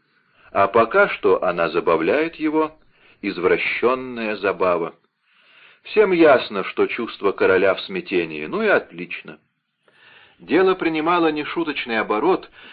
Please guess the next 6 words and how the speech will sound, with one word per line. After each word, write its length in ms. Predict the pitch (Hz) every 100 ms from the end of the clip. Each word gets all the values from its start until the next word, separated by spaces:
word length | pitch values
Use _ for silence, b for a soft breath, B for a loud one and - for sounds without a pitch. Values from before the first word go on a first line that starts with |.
| B
когда 500 | - 95 90 143 143
маркиза 720 | 110 113 110 156 165 139 127
задевала 500 | 101 107 107 135 131
своими 420 | 123 - 101 113
оскорблениями 840 | 110 - 104 90 85 113 120 117 120
покойницу. 760 | 120 113 117 98 73 - -